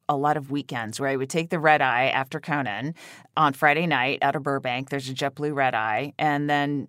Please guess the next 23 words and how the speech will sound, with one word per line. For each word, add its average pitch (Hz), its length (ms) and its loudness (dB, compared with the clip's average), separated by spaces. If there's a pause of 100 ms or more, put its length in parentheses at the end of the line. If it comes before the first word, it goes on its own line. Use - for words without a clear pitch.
get 185 200 2
here 185 280 4
around 175 200 6
six - 320 -2
A 180 180 4
M, 165 360 4
sleep 196 380 0
all 190 160 8
day, 160 460 4
do, 165 220 0
like, 156 260 6 (140)
six - 540 -4
spots 165 600 0
on 151 200 0
Saturday 160 500 2
night, 156 400 0
and 147 140 -2
then 139 100 -2
fly 139 260 2
back 135 280 -2
out 123 160 0
on 120 160 -6
Sunday. 92 520 -6